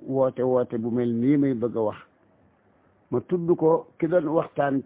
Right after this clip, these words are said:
ci suufiya, muy oustaz nangam. Tudd ko ki doon waxtaan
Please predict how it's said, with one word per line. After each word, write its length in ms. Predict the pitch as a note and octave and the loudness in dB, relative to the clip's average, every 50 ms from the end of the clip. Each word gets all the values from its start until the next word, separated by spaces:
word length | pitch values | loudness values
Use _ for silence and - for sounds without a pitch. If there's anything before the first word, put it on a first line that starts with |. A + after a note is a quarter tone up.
| - _ _ - | -8 _ _ -4
ci 240 | - D#3+ E3 D#3 - - _ _ _ _ _ _ _ _ _ _ _ _ _ _ _ _ _ _ _ _ _ _ _ _ - - - - - | 0 0 0 0 -2 -6 _ _ _ _ _ _ _ _ _ _ _ _ _ _ _ _ _ _ _ _ _ _ _ _ -18 -18 -18 -8 -4
suufiya, 440 | D#3 D3 - - B2 A2 G2+ F#2+ - - _ _ _ _ _ _ _ _ _ _ _ _ _ _ _ _ _ _ _ _ _ _ _ _ _ | -4 -4 -2 -2 -6 -6 -6 -8 -12 -18 _ _ _ _ _ _ _ _ _ _ _ _ _ _ _ _ _ _ _ _ _ _ _ _ _
muy 120 | A2+ A2 - - | -4 -4 -4 -4
oustaz 440 | - A2+ - - - B2 B2 A#2 G#2+ | -6 -8 -8 -4 -2 0 0 0 0
nangam. 580 | F#2+ A2 A2+ A#2 A#2 A2+ G#2+ G#2 G2+ C3 B2 A2 - _ _ _ _ _ _ _ _ _ _ _ _ _ _ _ _ _ _ _ _ _ _ | -2 -2 -2 0 0 0 -2 0 0 -2 -2 -4 -6 _ _ _ _ _ _ _ _ _ _ _ _ _ _ _ _ _ _ _ _ _ _
Tudd 200 | - E3 E3+ F3 F3+ | -6 -4 0 0 0
ko 180 | F3 F3 E3 E3 | 2 2 0 0
ki 140 | E3 - D#3+ | 0 -2 0
doon 220 | D#3+ E3 D#3 D#3+ D3+ | 0 2 0 2 -2
waxtaan 560 | D#3+ D3+ - - D3+ D3 D3+ D3+ D3+ D3+ | -2 -4 -4 -2 0 0 2 2 0 -2